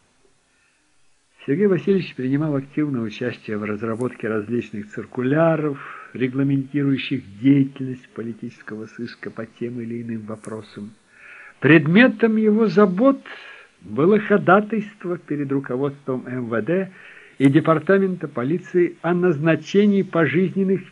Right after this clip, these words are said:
пенсий особо заслуженным и выдающимся тайным агентам.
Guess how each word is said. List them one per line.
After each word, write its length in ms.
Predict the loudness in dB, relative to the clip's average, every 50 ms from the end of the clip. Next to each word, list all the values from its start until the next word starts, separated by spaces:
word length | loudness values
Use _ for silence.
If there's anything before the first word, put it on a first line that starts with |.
| _
пенсий 760 | 0 2 4 4 4 2 0 -6 -12 -10 -6 -4 -4 -4 -4 -8
особо 500 | -10 -10 -10 -8 -6 -6 -6 -4 -6 -8
заслуженным 800 | -8 -8 -10 -8 -4 0 2 2 2 2 2 4 4 4 4 2
и 120 | 0 0
выдающимся 920 | 0 0 0 2 4 4 4 4 2 0 -2 -4 -8 -8 -8 -6 -6 -6
тайным 520 | -6 -6 -6 -4 -4 -4 -4 -4 -6 -6 -6
агентам. 520 | -6 -6 -8 -12 -14 -14 -18 -20 -20 -20